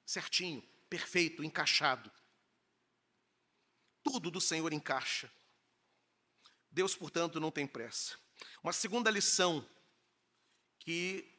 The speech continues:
João capítulo onze, especialmente esse verso, o verso quarenta e três, "E tendo dito isto, clamou em al-, em alta voz:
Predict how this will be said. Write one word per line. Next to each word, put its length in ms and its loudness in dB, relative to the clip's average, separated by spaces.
João 420 4
capítulo 500 0
onze, 540 2
especialmente 640 -4
esse 220 -2
verso, 560 -2
o 80 -6
verso 560 2
quarenta 340 2
e 40 -2
três, 880 0
"E 80 -14
tendo 380 4
dito 340 -6
isto, 260 2
clamou 680 8
em 100 6
al-, 280 6
em 100 2
alta 280 6
voz: 440 2